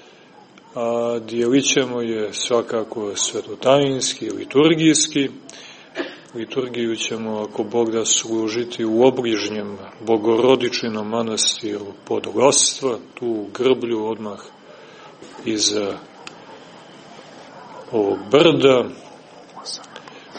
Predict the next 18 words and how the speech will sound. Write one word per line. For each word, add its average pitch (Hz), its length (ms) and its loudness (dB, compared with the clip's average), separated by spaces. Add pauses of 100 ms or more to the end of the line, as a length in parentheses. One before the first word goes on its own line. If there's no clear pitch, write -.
(540)
a 120 140 4
počet 135 480 4
će 135 80 2
u 117 160 6
osam 117 400 2
i 110 100 -8
trideset, - 1080 2 (120)
pa 117 80 -10
eto, 110 240 -10
u 107 120 -6
ime 104 340 -8 (1400)
oca 117 320 -4
da 110 140 -6
vas - 500 -4 (120)
pozovemo, 117 680 4
koji 110 200 -2
u 101 100 -4
prilici 104 760 -2